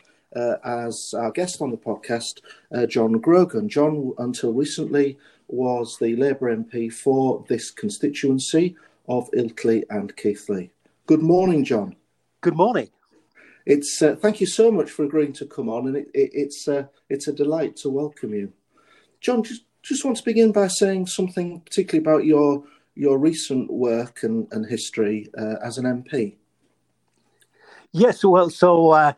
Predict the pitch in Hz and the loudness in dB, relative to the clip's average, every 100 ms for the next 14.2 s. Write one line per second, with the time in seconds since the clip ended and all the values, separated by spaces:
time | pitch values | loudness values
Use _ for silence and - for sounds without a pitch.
0 | _ - - 139 160 - - 151 147 139 | _ -20 0 4 4 2 -4 -6 -6 -8
1 | 135 127 123 120 - _ _ - 147 147 | -8 -8 -8 -10 -16 _ _ -8 -6 -6
2 | 139 - 135 143 - 147 147 135 _ 123 | -8 -10 -12 -12 -12 -8 -6 -6 _ -10
3 | - 117 110 175 - 190 139 123 123 127 | -8 -8 -6 -6 -6 -4 -2 -2 -4 -6
4 | 131 120 123 127 - 131 - 143 135 - | -4 -4 -4 -8 -10 -12 -6 -4 -4 -6
5 | 123 123 123 117 113 _ _ _ _ _ | -10 -6 -6 -6 -14 _ _ _ _ _
6 | 123 110 113 - 143 123 113 - 143 143 | -12 -10 -12 -14 -14 -14 -14 -8 -6 -6
7 | 131 127 110 127 - 131 113 - 127 135 | -8 -10 -12 -12 -10 -10 -10 -8 -10 -10
8 | _ _ - - 123 113 117 131 _ 131 | _ _ -20 -8 -6 -4 -8 -10 _ -10
9 | 117 120 117 113 123 117 123 123 123 120 | -10 -12 -16 -14 -14 -14 -14 -12 -10 -12
10 | - 139 131 - 120 123 127 131 - - | -8 -6 -6 -10 -12 -12 -12 -12 -14 -16
11 | 127 123 - _ - 170 151 - 139 131 | -16 -16 -18 _ -8 -8 -8 -10 -10 -10
12 | - - 139 156 160 - 143 139 139 131 | -10 -6 -4 -4 -8 -10 -10 -8 -8 -6
13 | 131 127 - _ _ _ _ 139 139 139 | -6 -8 -14 _ _ _ _ -8 -6 -10
14 | 120 117 | -14 _